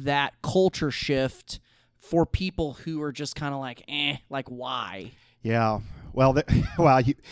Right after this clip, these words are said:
Speaker 2: you've covered a lot of territory in, in, in that, and in these questions. It, it's, it is a big subject. When I, when I kind of realized, "Okay, this has an application to community development, I need to read, read up on this subject a little bit, see what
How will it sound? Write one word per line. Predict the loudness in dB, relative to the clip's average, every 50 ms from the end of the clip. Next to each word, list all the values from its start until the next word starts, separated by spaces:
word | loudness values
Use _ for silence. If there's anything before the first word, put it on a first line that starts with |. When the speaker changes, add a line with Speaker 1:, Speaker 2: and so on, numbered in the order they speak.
| -18 0 4
Speaker 2:
you've | 4 6
covered | 8 8 8 8 6
a | 4
lot | 2 4 4 2
of | 4
territory | 4 4 4 4 2 4 6 4 4 4 2 -2 -4 -4 -4 -6
in, | -6 -6 -6 -6 -4
in, | -4 -4 -4 -4 -6 -10 -10 -10
in | -8 -6 -4
that, | -4 -2 -2 -2 -4
and | -4 -4 -6
in | -4 -6
these | -6 -8 -10
questions. | -10 -8 -6 -6 -6 -6 -8 -10 -12 -10 -10 -10 -10 -12 _ _ _ _ _ _ _ _ _ _ _ -20 _ -16
It, | -14 -14 -14 -14
it's, | -14 -6 -6 -4 -4 -4 -6 -8 -6 -2
it | 0 2
is | 2 2 0 -2
a | -4
big | -4 -2 -2 -2 -2 -4
subject. | -4 -2 -2 -2 -2 -4 -8 -12 -10 -8
When | -6 -6
I, | -6 -6 -8 -12 _ _
when | -12 -8 -6
I | -4 -4
kind | -4 -4 -4 -4
of | -2 -2
realized, | -2 -2 0 0 -2 -2 -2
"Okay, | -6 -6 -6 -4 -4
this | -4 -2 -2
has | -4 -4 -6 -6
an | -8 -10 -10 _ _ _ _ _ _ -8
application | -6 -6 -6 -6 -8 -8 -6 -6 -6 -8 -10 -12
to | -14 -10
community | -8 -6 -4 -4 -6
development, | -6 -6 -4 -2 -4 -4 -4 -6 -6 -8 -8 -10 _ _ _ _ _ _ _ _ _ _ -4
I | -2 0
need | 0 0 0 2
to | 2 2 2
read, | 2 2 2 2 2 2 0 -2 -6 -16 -20 _ _
read | -2 0 2 2 4
up | 2 2 0 -2
on | -4
this | -4 -4 -4
subject | -2 -2 -2 -2 -2 -4 -8 -8 -8
a | -6
little | -6 -4 -2
bit, | 0 0 0 0 -2
see | -6 -2 -2 2
what | 2 2 0 -2